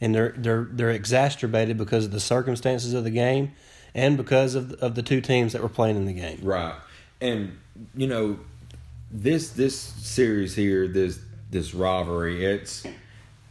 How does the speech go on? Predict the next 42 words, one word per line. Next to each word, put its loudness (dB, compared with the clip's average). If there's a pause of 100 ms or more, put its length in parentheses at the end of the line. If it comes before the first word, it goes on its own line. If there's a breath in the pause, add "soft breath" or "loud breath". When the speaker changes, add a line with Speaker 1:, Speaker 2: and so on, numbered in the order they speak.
(140)
Speaker 2:
it's -4
near 0
and 0
dear 2
'cause 0
it's 0
got -2
some -2
big 2
moments 0
in -2
history. -2 (160)
You -4
talk 0
about -6
the -18
kick, 0 (320 soft breath)
talk 0
about -2
Bo 4
over 0
the 0
top. -4
Speaker 1:
Right. 0
Speaker 2:
I 2
mean, -2 (400 loud breath)
stuff 2
like -6
that. 0
Um, -2 (200)
but 2
I -2
need 4
to, -2 (280)
we 4
need 2
to -2
clear 4
up -6
some, -4
some -4
things. -2